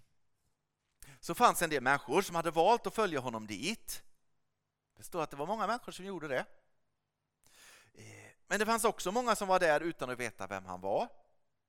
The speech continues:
Vem han verkligen var. De var tvingade dit. Det gäller soldaterna som korsfäste honom.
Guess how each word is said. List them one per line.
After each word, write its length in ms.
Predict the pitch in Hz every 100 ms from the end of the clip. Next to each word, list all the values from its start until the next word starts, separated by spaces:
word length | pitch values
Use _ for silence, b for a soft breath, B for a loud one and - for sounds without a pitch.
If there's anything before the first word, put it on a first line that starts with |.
| _ _ _ _ _
Vem 160 | 127 127
han 100 | 135
verkligen 400 | 143 - 95 147
var. 200 | - _ _ b b b
De 140 | 175
var 100 | 233
tvingade 440 | - 240 151 110
dit. 420 | 175 180 240 - - - _ _ _ _ _ _ _ _ _ _ _
Det 120 | 143
gäller 300 | 139 135 117
soldaterna 680 | 127 156 160 139 - 135 190
som 160 | - 185
korsfäste 640 | 208 180 - 107 - 117
honom. 440 | 117 107 123 220